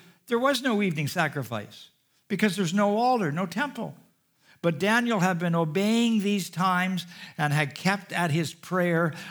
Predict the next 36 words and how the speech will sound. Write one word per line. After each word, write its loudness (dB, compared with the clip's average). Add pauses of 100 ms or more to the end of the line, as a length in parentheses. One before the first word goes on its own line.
(100)
until 0
this -2
important -4
time -2 (260)
arrived. -2 (220)
He 0
had 0
been 0
in -2
captivity 0
for -8
close -4
to -12
seventy -2
years 0 (200)
and 0
had -2
not 2
forgotten -2
God, 0
nor -2
had 0
he -2
modified 0
the -6
worship -4 (280)
of 0 (160)
his -2
God. -4
That's -6
why -6
God -6
used -6
him -8
so -8
powerfully. -8